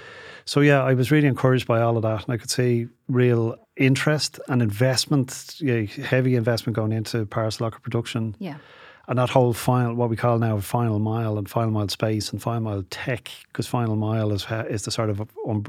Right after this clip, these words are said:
Speaker 1: overarching umbrella that we call this, we refer to, and
Speaker 2: Yeah.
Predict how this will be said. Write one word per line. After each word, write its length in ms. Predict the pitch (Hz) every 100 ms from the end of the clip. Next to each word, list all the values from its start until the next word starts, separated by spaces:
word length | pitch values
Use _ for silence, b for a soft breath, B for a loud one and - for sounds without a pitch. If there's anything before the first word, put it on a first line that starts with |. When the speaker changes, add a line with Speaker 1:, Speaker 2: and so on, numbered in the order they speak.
| -
Speaker 1:
overarching 640 | 127 113 107 107 110 - 110
umbrella 400 | 95 113 110 104
that 160 | 113
we 80 | 110
call 340 | - 110 110
this, 360 | 107 101 - -
we 120 | -
refer 380 | 110 101 117 110
to, 380 | 104 117 107 104 -
and 260 | 135 110
Speaker 2:
Yeah. 60 | 101